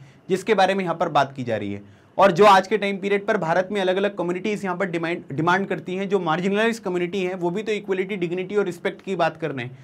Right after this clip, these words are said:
जो एससी एसटी एक्ट आपको देखने को मिलेंगे वो भी इक्वलिटी, डिग्निटी और रिस्पेक्ट की बात कर रहे हैं। तो हमें यहाँ पर एक चीज़ ये ध्यान रखना पड़ेगा कि हम जो है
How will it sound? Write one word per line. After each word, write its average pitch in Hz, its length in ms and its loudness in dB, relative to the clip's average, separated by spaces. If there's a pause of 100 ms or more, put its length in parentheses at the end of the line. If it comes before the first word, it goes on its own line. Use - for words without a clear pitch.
(300)
जो 170 140 4
एससी 208 300 4
एसटी 208 300 0
एक्ट 202 280 -2 (580)
आपको 175 300 6
देखने 190 300 2
को 202 100 0
मिलेंगे 196 260 0
वो 190 160 2
भी 208 140 0
इक्वलिटी, 190 400 -2
डिग्निटी 180 380 -2
और 196 100 2
रिस्पेक्ट 190 400 -4
की 170 100 -6
बात 147 220 2
कर 127 120 -4
रहे 110 140 -6
हैं। - 140 -18 (100)
तो 214 100 4 (120)
हमें 170 220 0
यहाँ 214 200 2
पर 226 140 0
एक 226 140 -2
चीज़ 226 140 -6
ये 220 120 0
ध्यान 190 220 -2
रखना 196 220 -4
पड़ेगा 185 320 -2
कि 220 140 -4
हम 190 280 -2
जो 185 140 -2
है 190 220 -2